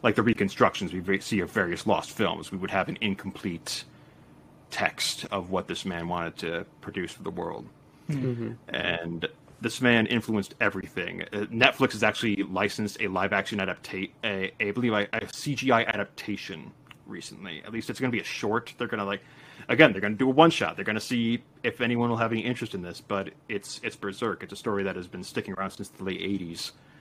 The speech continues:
Speaker 1: And I know we're off in the weeds now, but it is, if you want to start somewhere for manga, I would recommend either something light, something, something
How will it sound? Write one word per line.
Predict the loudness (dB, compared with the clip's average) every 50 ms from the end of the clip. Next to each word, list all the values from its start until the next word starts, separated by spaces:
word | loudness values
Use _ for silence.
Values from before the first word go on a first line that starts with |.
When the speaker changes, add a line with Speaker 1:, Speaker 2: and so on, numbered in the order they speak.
| -20 -20 -20 -20 -20 -20 -20 -20 -20 -20 -20 -20 -18 -10 -4
Speaker 1:
And | -4 -2 -2 -2 -4 -6 -6 -4 -4 -4 -4 -2 0
I | 0 2
know | 4 4 4 4
we're | 4 2 2 2 4
off | 4 4 4 2 0
in | -4
the | -4
weeds | -2 -2 -2 0 0 -2 -2 -2
now, | -2 -2 -2 -2 -2 -4 -6 -8 -4
but | -2 0 0 0 -2
it | -2 -2 -2
is, | -2 -2 -2 -2 -6 -6 -8 -8 -8 -10 -16 -20 -20 -20 -20 -16 -16 -16 -4 2 4
if | 4 4 4
you | 4 4 4
want | 6 8 10 8 8 8 4
to | -2
start | -2 2 6 8 8 8 8 6
somewhere | 0 0 0 2 2 4 4 4 4 4 4 4 4 4 2 0 -4 -12 -20 -20 -20 -20 -14 -14
for | -8 -2 -2 0
manga, | 2 2 2 2 2 4 4 4 4 4
I | 4 2
would | 2 2 4 6
recommend | 6 6 6 6 4 6 6 6 4 2 2
either | 0 0 0 2 2 2 2 0 -2 -4 -4 -6 -10 -20 -20 -20 -20 -20 -20 -20 -20 -20 -20 -20 -20 -20 -20 -20 -20 -20 -20 -20 -20 -20 -20 -14
something | 0 6 8 8 8 8 6 6 6 8
light, | 8 8 8 8 4
something, | 0 -4 -6 -2 0 0 0 2 4 4 6 6 6 4 4 2 0 -4 -8 -18 -20 -20 -20 -20 -20 -20 -20 -20 -20 -20 -20 -20 -20 -20 -20 -20 -20 -20 -20 -20 -20 -20 -20 -20 -20 -14 -10 -8 -8 -6 -6 -8 -10 -12 -14 -18 -20 -20 -18 -8
something | -2 -2 0 2 4 4 4 4 2 0